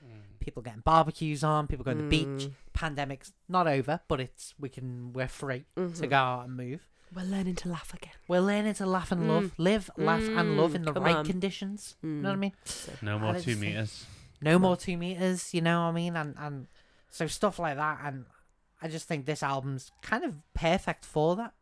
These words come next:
Speaker 2: You know, Dancer, you got songs like that and, and
Speaker 3: Mm.
Speaker 2: Mirror, Loving Yourself. Bad Life, it's not a bad life, it's just a bad moment.
Speaker 3: Mm.
Speaker 2: You know, lyrics like that
Speaker 3: Mm.
Speaker 2: are good. And it's good 'cause you need a bit of positivity and you need good song. I don't mind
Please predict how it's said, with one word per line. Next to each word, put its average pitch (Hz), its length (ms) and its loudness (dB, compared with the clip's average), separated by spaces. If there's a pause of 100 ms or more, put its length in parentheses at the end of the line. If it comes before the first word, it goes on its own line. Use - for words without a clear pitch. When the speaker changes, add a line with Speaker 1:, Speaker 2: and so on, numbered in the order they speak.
(480)
Speaker 2:
You 165 100 -6
know, 135 220 -6 (100)
Dancer, 156 560 0
you 143 80 -10
got 139 180 -4
songs 135 280 -6
like 123 200 -6
that 135 280 0
and, 123 220 -10
and - 160 -8 (100)
Speaker 3:
Mm. 165 200 -14 (260)
Speaker 2:
Mirror, 139 360 0
Loving 135 280 -4
Yourself. 131 440 -8
Bad 160 220 4
Life, 156 400 0
it's - 140 -10
not 160 120 0
a - 20 -14
bad 156 220 0
life, 160 240 -4
it's - 120 -16
just 147 140 -14
a 139 40 -12
bad 135 180 -2
moment. 147 360 0 (120)
Speaker 3:
Mm. 202 520 0
Speaker 2:
You 151 60 -16
know, 156 120 -6
lyrics 160 360 -2
like 160 120 -6
that 160 160 0
Speaker 3:
Mm. 170 40 -2
Speaker 2:
are 175 40 -6
good. 175 140 -4 (240)
And 220 140 4
it's 233 120 -4
good 240 220 0
'cause 208 240 -2
you 214 60 -6
need 220 240 -4
a - 40 -6
bit 208 140 -4
of 180 80 -12
positivity 175 760 -6 (580)
and 165 140 0
you 170 80 2
need 180 340 -2
good 170 200 -2
song. 151 220 -4 (1200)
I 226 100 6
don't 196 200 2
mind 151 440 0